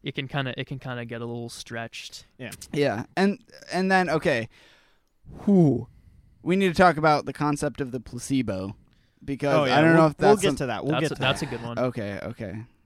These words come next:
Speaker 3: I'll
Speaker 2: Uh,
Speaker 3: wait. I'll wait. <laughs>
Speaker 2: all right. So another thing that I like to have on me, uh, that I carry every day is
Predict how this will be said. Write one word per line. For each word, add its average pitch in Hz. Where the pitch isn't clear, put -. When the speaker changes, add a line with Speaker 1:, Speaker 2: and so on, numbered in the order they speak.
Speaker 3:
I'll 139
Speaker 2:
Uh, 151
Speaker 3:
wait. 131
I'll 156
wait. 151
<laughs> -
Speaker 2:
all 165
right. 117
So 139
another 147
thing 151
that 131
I 123
like 120
to 123
have 120
on 110
me, 104
uh, 107
that 101
I 107
carry 104
every 95
day 95
is 101